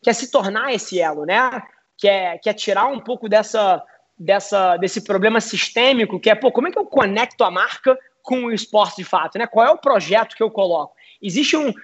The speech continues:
uma, o, um, uma falta de informação, é, sobre o assunto e existe, do outro lado,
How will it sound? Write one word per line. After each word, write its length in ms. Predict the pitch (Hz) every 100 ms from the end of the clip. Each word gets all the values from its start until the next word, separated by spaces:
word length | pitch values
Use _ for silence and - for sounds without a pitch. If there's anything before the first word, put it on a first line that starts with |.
| - -
uma, 560 | 233 226 214 185 165 - -
o, 800 | 196 196 185 175 170 160 156 -
um, 140 | 196 202 208
uma 180 | 202
falta 360 | - 226 254 247
de 120 | 185
informação, 920 | 220 - 240 220 220 170 - 220 202 147 _ - - _
é, 300 | 180 175 165
sobre 260 | - 214 208
o 80 | 202
assunto 460 | 156 - 269 302
e 160 | 320 294
existe, 340 | 208 262 247
do 60 | 220
outro 220 | 262 233
lado, 360 | 190 202 254